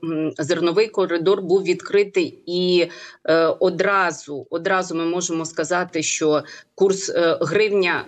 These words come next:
е, о, зміцнилася по відношенню до долара. Однак, ви бачите, в кінці, е, двадцять другого року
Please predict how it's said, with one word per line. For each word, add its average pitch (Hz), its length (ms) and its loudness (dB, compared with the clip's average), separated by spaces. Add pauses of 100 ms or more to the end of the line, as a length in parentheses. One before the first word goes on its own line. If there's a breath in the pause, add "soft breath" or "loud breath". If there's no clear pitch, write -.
(140)
е, 160 240 0 (120)
о, 160 220 -2 (120)
зміцнилася 185 1000 2
по 190 180 2
відношенню 190 720 4
до 185 520 4
долара. 196 580 2 (380 loud breath)
Однак, 214 540 0
ви 190 120 0
бачите, 190 520 -2
в 170 80 -4
кінці, 185 800 0
е, 170 300 4
двадцять 190 400 -2
другого 190 340 6
року 185 580 2